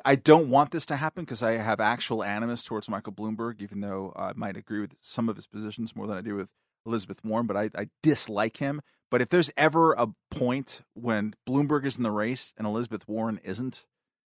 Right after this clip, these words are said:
then this whole, uh, uh, he said, he said, she said argument is gonna look really bad in retrospect. 'Cause Bloomberg, by all accounts, is a total, like, uh, Mad Men type guy when it comes to talking about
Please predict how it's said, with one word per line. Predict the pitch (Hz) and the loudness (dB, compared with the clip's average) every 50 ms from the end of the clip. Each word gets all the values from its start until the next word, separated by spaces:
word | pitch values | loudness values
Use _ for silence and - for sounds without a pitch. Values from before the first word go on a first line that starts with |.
| _ _ _ _ _ _ | _ _ _ _ _ _
then | 120 113 110 104 101 98 95 90 - _ _ _ _ _ _ _ _ _ _ _ _ _ _ _ | 0 0 0 0 -2 -4 -6 -8 -12 _ _ _ _ _ _ _ _ _ _ _ _ _ _ _
this | 123 123 113 - - - | 0 0 0 0 -6 -8
whole, | - - 117 117 110 104 101 98 95 90 80 | -2 0 2 2 2 2 0 -4 -8 -6 -4
uh, | 101 95 87 85 85 80 _ _ _ _ 107 | -2 -2 -2 -2 -6 -10 _ _ _ _ -8
uh, | 104 95 90 82 80 - _ _ _ _ _ _ _ - | -6 -6 -6 -8 -10 -14 _ _ _ _ _ _ _ -6
he | 120 117 | -6 -4
said, | - - 113 101 98 101 _ _ | -4 -2 -2 -4 -4 -4 _ _
he | _ - 143 139 | _ -6 -4 -4
said, | - - 120 110 95 | -2 0 0 0 0
she | - - - 127 | -2 -4 -4 -4
said | 113 - 117 107 101 | -4 -2 -2 -2 0
argument | 98 101 104 107 104 101 101 98 98 | 0 0 0 -2 -2 -6 -8 -10 -10
is | 107 104 - - - | -10 -10 -12 -10 -6
gonna | - 113 104 98 98 | -4 -4 -2 -2 -4
look | 104 110 107 - _ _ | -4 -6 -6 -8 _ _
really | 110 104 104 107 | -10 -8 -8 -8
bad | - - 104 98 95 - | -6 -4 -2 -2 -2 -4
in | - 110 | -8 -10
retrospect. | 104 - 101 101 - - - - | -10 -10 -10 -12 -12 -12 -14 -14
'Cause | - 107 - _ - | -14 -18 -16 _ 0
Bloomberg, | 220 277 226 147 127 - | 0 2 4 4 4 6
by | 127 127 143 | 6 8 8
all | 143 120 | 8 8
accounts, | 110 - 165 147 120 107 101 - - _ _ _ _ - | 6 2 2 2 2 2 0 -4 -10 _ _ _ _ -2
is | 131 120 117 | -2 -2 -2
a | 110 | -4
total, | - - 151 139 131 120 113 104 101 95 98 | -2 4 4 6 6 6 4 4 2 0 0
like, | 104 107 98 95 90 - - _ _ _ _ _ _ _ _ _ _ _ | 2 2 0 0 -2 -6 -16 _ _ _ _ _ _ _ _ _ _ _
uh, | - - - - _ _ _ _ _ _ _ | -16 -16 -16 -18 _ _ _ _ _ _ _
Mad | 123 131 139 131 131 131 117 104 | 0 4 8 8 8 8 6 2
Men | 113 104 98 87 87 - | 0 -2 -2 -2 -6 -6
type | - - 104 101 - _ | -4 -4 -4 -4 -4 _
guy | - 107 101 95 | -4 -4 -4 -4
when | 95 98 | -6 -8
it | 101 - | -8 -6
comes | - 117 104 101 - - | -6 -6 -6 -6 -8 -10
to | - 107 | -10 -10
talking | 95 - 120 104 101 - 104 104 | -4 -2 -2 -2 -2 -2 -8 -10
about | 101 87 - 90 90 87 87 - | -8 -6 -6 -6 -4 -6 -8 -10